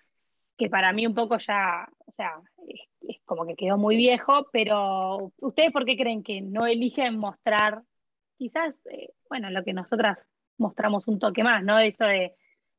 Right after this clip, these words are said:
de mostrar al emprendedor y mostrar cuál es el camino y mostrar que así como hay momentos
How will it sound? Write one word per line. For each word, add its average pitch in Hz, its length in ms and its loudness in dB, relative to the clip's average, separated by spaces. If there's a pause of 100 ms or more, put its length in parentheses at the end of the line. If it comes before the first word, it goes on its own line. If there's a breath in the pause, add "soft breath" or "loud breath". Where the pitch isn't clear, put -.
(200)
de 208 80 -6
mostrar 202 340 0
al 214 140 4
emprendedor 208 640 2
y 247 60 -2
mostrar 208 380 -6
cuál 214 160 -2
es 208 120 -8
el 196 100 -10
camino 240 400 0
y 254 40 0
mostrar 220 380 0
que 220 300 0 (180)
así 240 280 -4
como 220 260 0
hay 226 340 -2 (280 soft breath)
momentos 233 500 -4